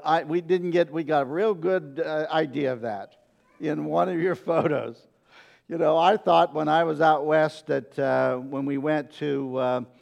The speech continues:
uh, these canyons up in the northern part of, uh, the United States, that it was kinda like the Roadrunner cartoon, you know, these roads that go around these canyons, but they're really that way. But the, seeing the, the, the picture that you had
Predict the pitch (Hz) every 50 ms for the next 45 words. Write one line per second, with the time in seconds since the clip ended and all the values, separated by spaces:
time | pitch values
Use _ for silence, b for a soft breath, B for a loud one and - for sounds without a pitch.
0 | b b b b b b 143 131 131 131 127 120 135 143 120 - - - 160 165
1 | 170 170 165 151 143 139 135 135 135 131 - - _ - 143 135 131 - - 139
2 | 135 131 127 131 127 127 143 156 170 160 147 127 127 117 - - 131 123 120 120
3 | - - 123 117 113 113 110 104 98 98 110 120 117 117 113 110 113 110 113 120
4 | 127 127 127 123 120 113 - - - 123 117 117 123 117 - _ b b b b
5 | b b b b 135 131 131 127 - - 170 165 160 160 151 156 139 139 151 160
6 | 156 143 151 156 143 143 123 - - 135 131 117 - - 180 160 135 123 123 127
7 | 123 123 123 123 123 123 123 120 117 113 127 143 143 143 135 120 120 135 120 120
8 | 143 135 127 123 131 131 123 120 117 120 117 - - - 165 160 151 131 113 110
9 | 110 123 127 110 156 147 143 139 196 240 320 262 175 135 127 117 113 131 185 285
10 | - - 120 107 - _ b b b b b b b b b b b b - 151
11 | 147 117 143 131 - - - - 208 214 247 269 277 262 233 202 165 165 147 156
12 | 156 143 135 135 143 143 139 139 139 135 123 143 139 135 123 - - 190 220 214
13 | - - 226 214 165 165 156 - 143 127 131 151 196 214 202 180 156 127 131 127
14 | 120 110 110 113 120 117 110